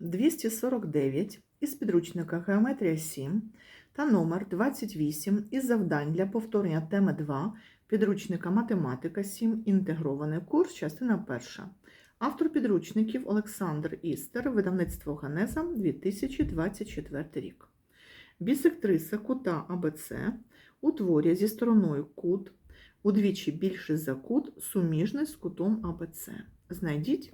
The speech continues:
кут А Б Ц. Приступаємо до виконання. Я виконала малюнок і записала коротку умову задачі. Нам дано кут А Б Ц, градусну міру якого потрібно знайти. Б Л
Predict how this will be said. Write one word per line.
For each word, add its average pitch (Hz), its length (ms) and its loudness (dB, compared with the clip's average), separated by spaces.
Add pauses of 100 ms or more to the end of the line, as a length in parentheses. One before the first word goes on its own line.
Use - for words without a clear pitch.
кут 247 320 -4
А 180 120 -6
Б 160 140 -8
Ц. - 300 -16 (840)
Приступаємо 147 720 -2
до 147 120 -2
виконання. 240 560 0
Я 185 180 4
виконала 156 500 -4
малюнок 277 560 0
і 185 60 -2
записала 165 560 -2
коротку 339 540 0
умову 180 300 2
задачі. - 680 -6 (640)
Нам 302 280 8
дано 165 300 4
кут 156 380 0
А 208 120 4
Б 180 180 4
Ц, 156 480 0 (100)
градусну 175 580 0
міру 135 220 2
якого 302 500 4
потрібно 247 720 2
знайти. 170 640 0 (4000)
Б 185 380 6
Л 233 260 6